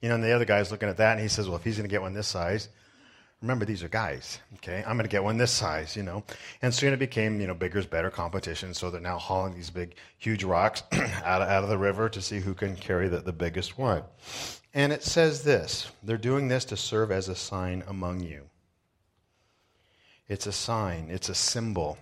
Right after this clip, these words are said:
it's, it's a logo. It's gonna mean something that when you see it, it should do something in you.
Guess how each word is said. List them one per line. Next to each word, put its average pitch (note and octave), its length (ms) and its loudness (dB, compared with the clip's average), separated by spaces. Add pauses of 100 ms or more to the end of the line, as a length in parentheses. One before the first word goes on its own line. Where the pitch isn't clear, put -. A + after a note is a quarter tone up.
it's, - 360 -6 (340)
it's F2+ 140 -10
a F#2 60 -4
logo. F#2 640 -2 (720)
It's - 120 -6
gonna G2+ 220 -2
mean G#2 400 -2
something E2+ 480 -8
that E2+ 160 -6
when F#2+ 240 -4
you F2 140 -4
see G#2+ 580 -2
it, E2+ 320 -4 (460)
it F2 100 -10
should F2+ 240 -6
do G2 120 -6
something E2+ 540 -6 (480)
in G#2 200 -6
you. D#2+ 160 -10